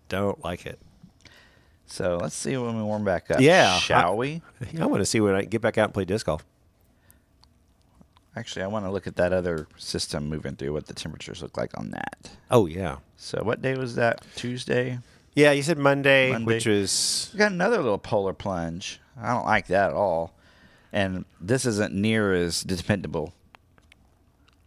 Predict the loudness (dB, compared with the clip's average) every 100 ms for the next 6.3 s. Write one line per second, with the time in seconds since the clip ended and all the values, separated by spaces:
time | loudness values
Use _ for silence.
0 | _ _ _ _ -2 0 2 2 0 -6
1 | _ _ _ _ -6 -2 0 0 -2 -6
2 | _ _ _ _ 2 4 2 0 0 0
3 | 0 2 4 4 2 -6 _ _ _ _
4 | _ _ _ _ _ _ _ _ _ _
5 | _ -10 -6 -2 -2 0 -2 -2 0 2
6 | 2 0